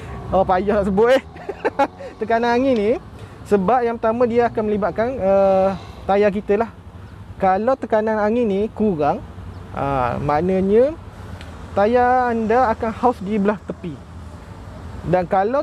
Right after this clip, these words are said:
terlebih angin pula, ah, besar kemungkinan anda boleh haus di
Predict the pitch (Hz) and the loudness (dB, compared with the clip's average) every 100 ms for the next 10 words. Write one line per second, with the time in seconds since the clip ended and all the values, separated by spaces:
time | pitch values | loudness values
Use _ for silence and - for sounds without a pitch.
0 | 294 285 277 247 269 294 294 220 208 - | -2 -2 0 0 0 0 -2 0 0 -2
1 | - - - - - 156 156 156 151 175 | -10 -20 -18 -10 0 4 4 4 0 -4
2 | 190 269 247 233 - 190 190 - _ 214 | -2 0 0 -4 -2 -2 -2 -4 _ 0
3 | 214 220 247 254 - 196 220 233 247 - | 2 4 4 2 0 2 4 4 0 0
4 | 226 175 202 | -4 0 -2